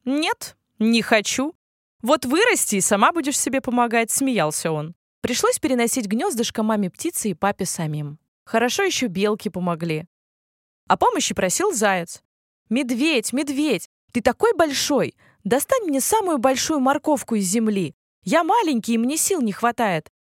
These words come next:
Бурый его в ответ только обсмеял. Но больше всего он издевался над кузнечиком.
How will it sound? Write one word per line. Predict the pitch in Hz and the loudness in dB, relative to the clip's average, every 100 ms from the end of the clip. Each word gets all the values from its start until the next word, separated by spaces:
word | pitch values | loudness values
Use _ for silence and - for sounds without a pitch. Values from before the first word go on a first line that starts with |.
| _ - | _ -6
Бурый | 247 466 403 | 2 4 4
его | 294 294 | 4 4
в | |
ответ | 277 277 349 | 4 2 -2
только | 262 262 226 | 0 0 2
обсмеял. | 202 - 214 190 180 170 180 _ _ _ _ _ | 2 0 0 0 0 0 -6 _ _ _ _ _
Но | 220 226 | 0 2
больше | 247 269 233 | 2 0 0
всего | 214 269 415 | 0 0 0
он | 277 | 0
издевался | 190 196 233 247 208 | 0 2 2 2 -2
над | 190 | -4
кузнечиком. | - 190 180 170 - - 151 | -2 -2 -2 -4 -4 -10 -12